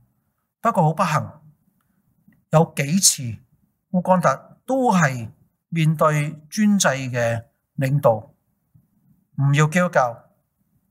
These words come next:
要立回教。一八八六年再一次，基督教亦都受到好大嘅逼迫。但最重要嗰次呢，係到一九七一年，當時有一個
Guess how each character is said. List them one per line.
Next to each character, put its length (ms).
要 120
立 60
回 180
教。 340
一 100
八 160
八 180
六 220
年 240
再 160
一 40
次， 280
基 80
督 120
教 160
亦 120
都 140
受 220
到 140
好 180
大 120
嘅 180
逼 120
迫。 300
但 300
最 260
重 180
要 120
嗰 100
次 320
呢， 160
係 200
到 320
一 60
九 300
七 240
一 80
年， 300
當 240
時 340
有 220
一 40
個 360